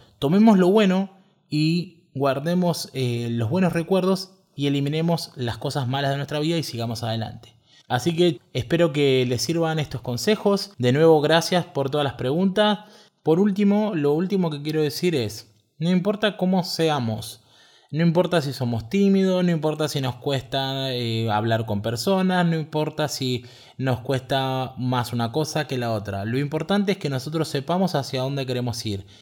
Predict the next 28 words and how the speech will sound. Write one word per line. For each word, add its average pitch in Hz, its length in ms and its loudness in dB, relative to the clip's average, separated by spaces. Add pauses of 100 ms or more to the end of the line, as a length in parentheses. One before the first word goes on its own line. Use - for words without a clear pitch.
(100)
que 123 120 -2
nadie 175 400 4
nos 127 160 -2
diga 147 320 0
lo 127 220 -2
que 117 80 -2
no 120 140 -2
podemos 120 340 -6
hacer. 104 440 -10 (480)
Si - 160 -6
ustedes, 208 580 2
eh, 143 260 -4
creen 165 440 2
en, 143 260 -6
en 117 160 -2
sus, 117 500 -10
en 120 140 -4
sus 120 140 -12
cosas, 131 600 -2
ustedes 143 300 -6
creen 160 280 0
en 139 40 -2
sus 117 160 -6
proyectos, 165 800 -2
a 113 160 -2
partir 120 360 0
de 196 120 6
ahora 147 500 4